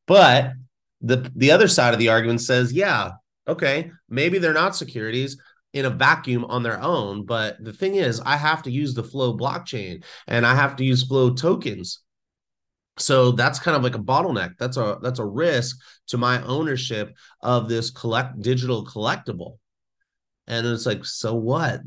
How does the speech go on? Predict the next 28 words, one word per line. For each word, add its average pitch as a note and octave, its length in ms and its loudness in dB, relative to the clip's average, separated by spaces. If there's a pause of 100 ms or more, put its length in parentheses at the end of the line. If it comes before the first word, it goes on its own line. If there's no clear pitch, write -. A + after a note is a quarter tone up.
(200)
Every D#3 480 -2
single D3+ 840 -2 (260)
collectible C3+ 1000 -2
out E3 280 2
there A2+ 320 -4
sits D#3+ 400 -6
on D3+ 140 -2
a C3 100 -2
blockchain. C3+ 640 2
N D3+ 140 2
F D#3+ 140 2
T G3+ 180 -6
sits F#3 260 -4
on F#3 120 0
a F3+ 40 -2
blockchain. G3 580 -6 (200)
So F3+ 240 -2
every F#3+ 400 0
single G3 400 -2
one F#3 500 -2
carries G#3 540 -6
risk C#3+ 540 -2
that D#3+ 180 2
if E3 120 -2
the D#3 100 -8
network F#3 420 -2
goes F#3 240 -2
down, E3+ 480 -2